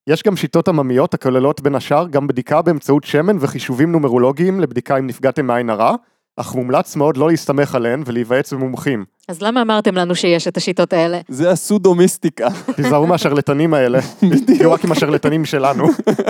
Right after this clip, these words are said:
Speaker 3: <laughs>
Speaker 1: הם מדייקים פה, שים לב. בכל הקשור למניעת עין הרע, אין מניעה להשתמש באמצעים העממיים, אך ברגע שיש צורך להסיר עין הרע, מומלץ מאוד לא לעשות זאת על דעת עצמכם. אני אישית הולך רק למישהו מאוניברסיטת הוגוורטס.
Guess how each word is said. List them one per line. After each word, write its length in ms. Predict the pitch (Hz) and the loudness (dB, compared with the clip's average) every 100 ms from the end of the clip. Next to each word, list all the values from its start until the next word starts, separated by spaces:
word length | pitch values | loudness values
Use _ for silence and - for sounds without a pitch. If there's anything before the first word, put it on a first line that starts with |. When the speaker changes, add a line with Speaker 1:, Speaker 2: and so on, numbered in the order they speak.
| 262 233 320 233 | 0 0 0 -2
Speaker 3:
<laughs> 1040 | 311 - 285 - 392 392 214 - 403 - - | -4 -4 -6 -4 -4 -2 -2 -2 -2 -2 -4
Speaker 1:
הם 100 | 147 | -2
מדייקים 500 | 143 143 139 190 170 | 0 0 0 2 2
פה, 220 | 131 110 98 | 0 -2 -4
שים 220 | - 131 | -6 -2
לב. 180 | 107 104 - - - - - _ | -2 -2 -2 -2 -2 -6 -8 _
בכל 240 | 131 175 214 | -2 2 0
הקשור 320 | 180 185 196 | 0 2 4
למניעת 540 | 170 139 135 175 208 | 2 0 2 0 2
עין 180 | 170 139 | 0 0
הרע, 320 | 131 127 147 | 0 2 2
אין 200 | - 156 | 0 -2
מניעה 320 | 175 156 143 | 0 0 2
להשתמש 440 | 139 135 139 131 139 | 0 -2 -2 -2 0
באמצעים 460 | 135 127 139 131 | -2 -2 -2 0
העממיים, 640 | 135 127 123 123 123 151 240 - _ _ | 0 0 -2 -2 -2 -2 -4 -10 _ _
אך 160 | - 147 | -10 -6
ברגע 280 | 131 135 175 | 0 0 2
שיש 220 | 165 151 | 0 -2
צורך 320 | - 160 160 143 | -2 0 0 2
להסיר 420 | 120 - 202 214 | 0 0 -2 0
עין 160 | 156 | 0
הרע, 200 | 135 131 | 0 0
מומלץ 400 | 175 143 147 - | 0 0 -2 -2
מאוד 220 | 151 156 143 | -2 0 2
לא 120 | 156 | 0
לעשות 240 | 156 156 | 0 0
זאת 160 | 139 135 | -2 -2
על 80 | 127 | 0
דעת 220 | 135 139 | -2 -2
עצמכם. 500 | - 131 120 131 101 - _ _ _ _ _ _ - | -6 -8 -2 -2 -2 -12 _ _ _ _ _ _ -10
אני 120 | 127 | -6
אישית 220 | 160 175 | -2 0
הולך 200 | 165 156 | 2 2
רק 140 | 156 165 | 0 -2
למישהו 360 | 156 147 160 | -2 0 0
מאוניברסיטת 720 | 151 139 131 127 139 143 131 | 0 2 0 -2 -2 -4 -2
הוגוורטס. 520 | 139 123 120 123 135 | -2 0 0 -2 2